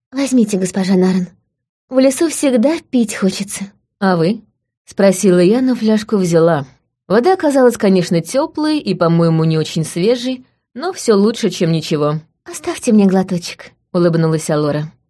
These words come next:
«Я-то привыкла к здешней жаре. Так где же этот овраг? Знаете, лес иногда меняется совершенно неожиданно.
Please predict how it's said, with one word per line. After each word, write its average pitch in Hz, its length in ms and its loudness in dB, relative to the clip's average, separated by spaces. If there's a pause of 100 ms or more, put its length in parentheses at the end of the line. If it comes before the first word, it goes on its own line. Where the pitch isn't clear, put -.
(260)
«Я-то 294 340 -2
привыкла 254 460 -2
к 175 80 2
здешней 170 400 -2
жаре. 175 340 -2 (480)
Так 233 120 -10
где 220 360 -4
же 285 160 -6
этот 285 280 -6
овраг? 226 640 -2 (440)
Знаете, 220 500 -2 (300)
лес 214 280 0
иногда 190 320 0
меняется 180 520 -2
совершенно 180 600 -4
неожиданно. 214 800 -2